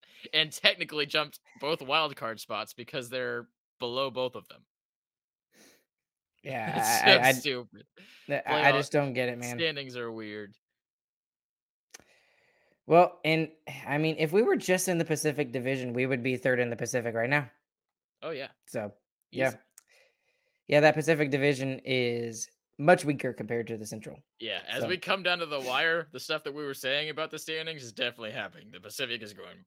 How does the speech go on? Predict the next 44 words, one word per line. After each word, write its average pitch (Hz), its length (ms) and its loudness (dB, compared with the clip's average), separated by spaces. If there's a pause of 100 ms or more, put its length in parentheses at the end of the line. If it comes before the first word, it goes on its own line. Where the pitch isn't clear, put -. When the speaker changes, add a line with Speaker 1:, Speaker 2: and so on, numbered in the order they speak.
(320)
Speaker 1:
and 104 120 -14
the - 60 -16
Central's 117 300 -14
going. 113 260 -12 (1040)
Speaker 2:
Yep. 160 240 6 (240)
Speaker 1:
I 113 60 -8
should 120 160 -6
have 104 60 -8
made 95 100 -4
a 92 40 -6
different 92 260 -12
sound 98 200 -6
for 113 60 -10
the 120 60 -6
<laughs> - 20 0
second 165 400 2
one. 190 280 4 (120)
Speaker 2:
<laughs> 269 1200 6 (1000)
Speaker 1:
Oh, 147 180 -2
well. 113 320 -2 (560)
It's 175 180 0
eleven 156 300 10
Speaker 2:
Uh-oh. 156 60 12 (200)
Speaker 1:
o'clock. 123 240 0 (880)
Speaker 2:
Yep. 131 320 2 (240)
It's 170 240 10
late. 127 180 2 (280)
We're 156 120 8
gonna, 175 140 10
Speaker 1:
Put 170 100 6
a - 20 8
Speaker 2:
we're 160 60 8
gonna 147 140 10
Speaker 1:
bow 131 40 10
Speaker 2:
call 151 100 12
Speaker 1:
on 143 60 10
Speaker 2:
it 135 40 6
Speaker 1:
it, - 40 0
Speaker 2:
quits 135 200 4
here 131 120 0
Speaker 1:
Ryan. 113 60 -6
Speaker 2:
tonight. 120 260 -2 (420)
Yep. 151 240 4 (720)
Uh, 165 300 12